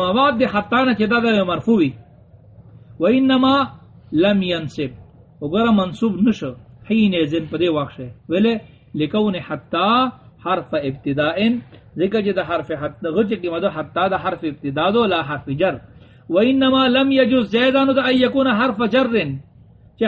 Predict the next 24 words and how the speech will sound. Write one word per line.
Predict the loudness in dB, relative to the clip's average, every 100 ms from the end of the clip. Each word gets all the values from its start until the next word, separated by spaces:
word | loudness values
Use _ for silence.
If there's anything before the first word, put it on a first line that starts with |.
| 0
حرف | 0 0 2
جر | 2 2
شي. | -2 -6 -10 -20 _ -20 -20 _ -20 -20 _ -4
جایز | 0 2 2
نه | 2 2
ده | 2
چې | 4
دا | 4 4 0
حرف | 0 0
جر | 0
شي. | 2 2
ولې؟ | 4 4 2 -6 -20 -20 -12
لامتناع | -4 -4 -4 -8 -6 -2 0 2 0
تقدیر | -2 -4 -4 -6 0 0 0
ان | -6 -4
بعدها. | -6 -6 -6 -6 -6 -8 -8 -10 -12 -14 -16 -20 _ -20 _ -20 -12 -4
ځکه | -2 -2
چې | -2 -4
ممتنع | -6 -6 -2 2 4
ده | 2
تقدیر | 0 -4 -2 -4
د | -2
ان | -2 0 0
بعدها. | 0 -4 -4 -6 -6 -8 -10